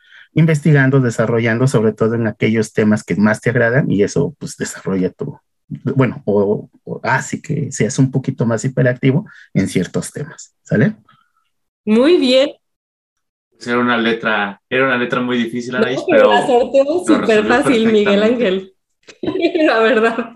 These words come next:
Speaker 2: <laughs> Muy bien.
Speaker 3: Y pues ya lo saben, si les interesa conocer más sobre el programa especializado de evaluación educativa o ya quieren inscribirse una vez después de, de escuchar toda esta plática de Miguel Ángel,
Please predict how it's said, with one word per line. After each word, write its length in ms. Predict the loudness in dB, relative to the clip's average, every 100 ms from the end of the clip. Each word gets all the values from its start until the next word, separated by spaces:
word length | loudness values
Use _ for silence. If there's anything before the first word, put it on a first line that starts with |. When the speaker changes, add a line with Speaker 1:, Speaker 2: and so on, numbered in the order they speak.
| -2
Speaker 2:
<laughs> 920 | -2 0 -6 -10 _ -6 -2 0 0
Muy 280 | 2 4 4
bien. 180 | 0 -4 -8 -16 _ _ _ _ _ _ _ -10
Speaker 3:
Y 100 | -8
pues 220 | -2 0
ya 120 | 0
lo 100 | -2
saben, 480 | -4 -4 -2 -4 -6 _ _ _
si 140 | -4 -2
les 160 | 0
interesa 540 | 0 0 0 0 -2 -4
conocer 360 | -4 -4 -4 -2
más 200 | -2 -4
sobre 140 | -6
el 60 | -4
programa 300 | -2 -2 -4
especializado 800 | -6 -8 -6 -6 -4 -2 -2 -4
de 80 | -6
evaluación 400 | -6 -8 -6 -4
educativa 680 | -4 -4 -4 -2 -2 -4 _ _ _
o 120 | -2 -2
ya 180 | -2
quieren 240 | -2 0 0
inscribirse 560 | 0 -4 -2 -2 -2
una 220 | -2 0 0
vez 220 | 0 -2
después 280 | -4 -4 0
de, 320 | 0 -2 -6 -10 -10
de 300 | -6 -2 -2
escuchar 400 | -4 -10 -10 -8
toda 120 | -10
esta 200 | -10 -6
plática 360 | -6 -6 -6 -2
de 80 |
Miguel 240 | -2 -2 -4
Ángel, 360 | -4 -4 -6